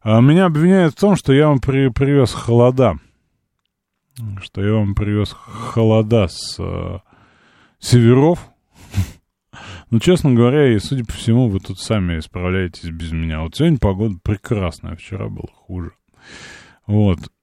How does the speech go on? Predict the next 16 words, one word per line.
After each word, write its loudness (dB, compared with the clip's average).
<clears throat> -6
И -2
в 6
этом 0
смысле, -2
конечно, -2
с -16
каждым 2
шагом -2
весна -6
всё -2
ближе 2
и -6
ближе. -4
Это -10
чувствуется. -16